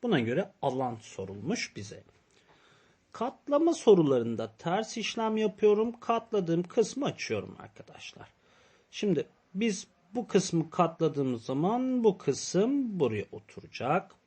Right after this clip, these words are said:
ve burası on olduğuna göre burası da on olmuş olacak. Aynı şekilde şu kısım ise şuraya gelmiş olacak katladığımız zaman. Bakın şurada çok güzel bir altı, sekiz,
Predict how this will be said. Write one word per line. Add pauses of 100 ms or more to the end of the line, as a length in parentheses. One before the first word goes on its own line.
(120)
ve
burası (120)
on
olduğuna
göre (100)
burası
da (160)
on (140)
olmuş
olacak. (480)
Aynı
şekilde
şu
kısım
ise
şuraya (260)
gelmiş
olacak
katladığımız
zaman. (640)
Bakın
şurada (380)
çok
güzel
bir
altı,
sekiz,